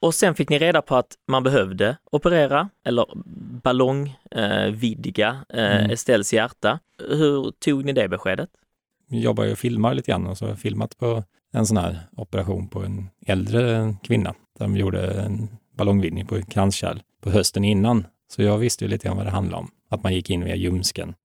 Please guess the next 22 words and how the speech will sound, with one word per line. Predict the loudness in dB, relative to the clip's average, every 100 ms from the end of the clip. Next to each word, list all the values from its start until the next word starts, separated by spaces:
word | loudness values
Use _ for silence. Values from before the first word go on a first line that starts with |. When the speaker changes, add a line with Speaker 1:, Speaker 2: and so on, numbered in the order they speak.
| _
Speaker 2:
och | -6
sen | -4
så | -4 -6 -6 _
vidgar | -6 -6 -4 -8
man | -8
en | -8
ballong. | -6 -6 -6 -12 _ _
Så | -6
man | -2
vidgar | -2 -4 -6
själva | -6 -8 -12 _
kärlet | -2 -2 -2 -4
och | -6
så | -8 -12
här. | -14 _
Så | -10
på | 0
det | 2
viset | 4 2
känner | 0 2
ju | 0
jag | 0 -2